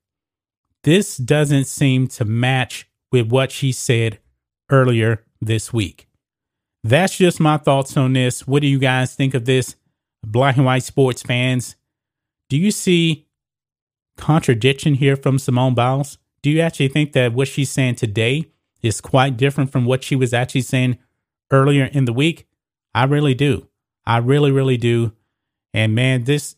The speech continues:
this is just not a good look. But, you know, the mainstream media, they're gonna continue to protect her, even though she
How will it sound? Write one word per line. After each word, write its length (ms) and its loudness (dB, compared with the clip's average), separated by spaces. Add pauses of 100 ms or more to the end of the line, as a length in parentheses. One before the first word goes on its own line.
(100)
this 180 0
is 120 0
just 260 0
not 160 2
a 60 -2
good 160 0
look. 320 0
But, 140 0
you 100 0
know, 180 2
the 140 0
mainstream 440 0
media, 420 0 (340)
they're 260 0
gonna 260 0
continue 460 0
to 220 -2
protect 500 -2
her, 320 0 (560)
even 240 2
though 380 2
she 400 -2